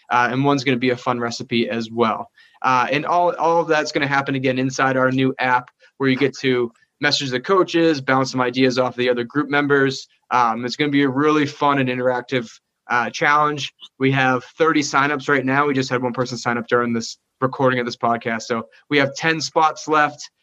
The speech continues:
We got thirty total people in there so far. So don't miss out. It's gonna be really, really fun.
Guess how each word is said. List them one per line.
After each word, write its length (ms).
We 80
got 180
thirty 220
total 220
people 260
in 60
there 140
so 200
far. 320
So 340
don't 160
miss 200
out. 280
It's 80
gonna 160
be 120
really, 220
really 220
fun. 440